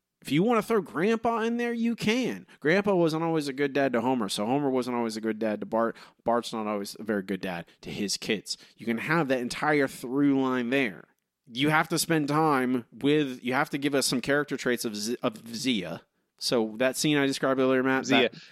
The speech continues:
Speaker 2: And the young boys, and you have to have those children spend time with their parents where we can see it.
Speaker 1: Right. We have to have, like, a scene where Bart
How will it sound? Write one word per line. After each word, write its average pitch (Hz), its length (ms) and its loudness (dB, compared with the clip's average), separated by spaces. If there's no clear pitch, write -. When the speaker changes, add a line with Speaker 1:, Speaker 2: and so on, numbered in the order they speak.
Speaker 2:
And 151 260 2
the 165 80 0
young 160 200 2
boys, 120 500 2
and 147 240 0
you 131 140 0
have 135 140 0
to 139 100 -2
have 123 340 -2
those 123 500 -2
children 143 480 0
spend 143 300 -4
time 147 260 0
with 147 80 0
their 127 100 2
parents 147 400 0
where 117 200 2
we 156 160 -2
can 113 160 -8
see 180 280 -2
it. - 240 -8
Speaker 1:
Right. 120 320 0
We 139 140 0
have 185 140 0
to 180 100 0
have, 170 340 2
like, 135 160 0
a 131 80 -2
scene 160 320 2
where 120 160 0
Bart 123 380 -2